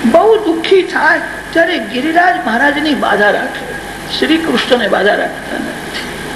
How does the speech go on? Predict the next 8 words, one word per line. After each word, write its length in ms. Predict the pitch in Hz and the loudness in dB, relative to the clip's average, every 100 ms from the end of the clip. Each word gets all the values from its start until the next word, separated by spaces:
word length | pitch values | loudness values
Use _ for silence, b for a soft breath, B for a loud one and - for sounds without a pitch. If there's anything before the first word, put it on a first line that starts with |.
| - - | -10 -4
કનૈયો 380 | - - 247 233 | 0 2 2 2
અમારો 360 | 220 214 196 190 | 2 2 0 0
બાળક 500 | 185 - - - - | 0 -2 0 -2 -2
છે, 760 | - - - - - - - | -6 -10 -10 -10 -10 -10 -2
લાલાને 380 | 233 254 330 302 | 2 4 2 2
બધું 400 | 226 226 233 196 | 2 2 2 -2
આપવાનું 600 | - - - 339 339 247 | -4 -4 2 2 4 0
હોય. 160 | 196 | -4